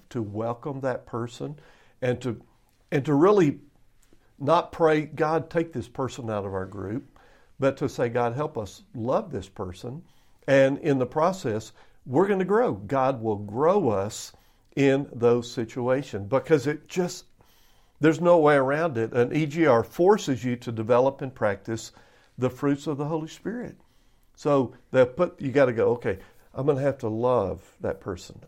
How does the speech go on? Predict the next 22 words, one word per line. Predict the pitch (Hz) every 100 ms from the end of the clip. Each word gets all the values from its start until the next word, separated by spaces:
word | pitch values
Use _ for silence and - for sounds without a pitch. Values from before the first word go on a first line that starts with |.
| -
I'm | 123
gonna | 123 117
have | 127 -
to | 135
have | 120 98
joy | 110 156 180 185 123 101
when | 120 113
I |
see | 107 - 135
'em | 123
walk | 123 127 143
in | 131
the | 117
door." | 113 143 151 101 - - - -
<laughs> | - _
Yeah, | 139 127 - - -
I'm | 147
gonna | 151 156
grow | 127 175 202 196
in | 170
patience | - 180 190 196 - 117 104 135
and, | 117